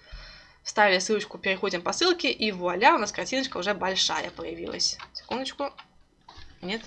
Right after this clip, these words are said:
небольшая. Почему? Потому что я, наверное, не сохранила, да? Бывает такое, что не сохранилось. А, копировать У Р Л данных изображения.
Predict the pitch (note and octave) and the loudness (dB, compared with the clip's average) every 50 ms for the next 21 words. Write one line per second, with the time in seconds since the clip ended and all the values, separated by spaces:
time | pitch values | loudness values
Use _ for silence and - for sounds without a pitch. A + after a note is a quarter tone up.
0 | - - F#3+ G#3 - F3+ F3+ - - A#3 A#3+ A3 - - - - G3 F3+ - - | -12 -12 -8 -6 -6 -6 -4 -2 0 0 0 0 -2 -4 -10 -14 -10 -10 -8 -8
1 | G3 A3+ B3 - _ _ _ _ _ - - - - - - - - - - - | -8 -8 -10 -10 _ _ _ _ _ -20 -18 -18 -18 -16 -18 -18 -18 -14 -10 -4
2 | - G#3 A3 A3+ - - F#3+ G3+ G3 F#3+ G3 G3+ G3 - G3 - - G3 G3 F#3+ | -2 0 0 0 0 -2 -2 -2 -2 -4 -4 -4 -6 -6 -6 -2 -2 -2 -2 -2
3 | F3 E3+ E3+ G#3+ B3 C4 A#3 G3 F#3+ F#3+ F#3 F#3 F#3 - G#3+ G#3 - - F#3+ F#3+ | -2 -2 2 2 2 2 2 2 2 2 2 2 -2 -2 -4 -4 -4 -8 -6 -4
4 | - G3 F#3+ - F#3+ G3 F3+ E3 F3 - - - - - - - - - - - | -4 -4 -4 -4 -4 -2 -2 -4 -4 -6 -10 -12 -12 -12 -12 -12 -12 -12 -14 -14
5 | - - - - F#3 G#3 G#3+ A3 A3 G#3+ A3 F#3+ G3+ - - D4 D#4+ D4+ D4 D4 | -12 -6 -2 0 2 4 4 4 4 4 2 0 0 2 4 4 4 6 4 4
6 | C#4 - - - - - - G3+ G#3+ - - G3 F#3 - - C4 D#4 D#4 A#3 - | 4 2 -4 -4 -4 -6 -6 -4 -4 -2 -2 -4 -4 0 2 2 2 2 2 2
7 | G#3 A3+ A3+ A#3 A3+ G#3+ G#3 G#3+ G#3 G#3+ G#3+ G#3 F#3+ F#3+ F#3+ F#3 F#3 F3+ F#3 G#3+ | 2 2 2 -2 -4 -6 -6 -6 -6 -4 -4 -2 -2 -2 -2 -2 -2 -2 2 4
8 | C#4 F#4 | 4 4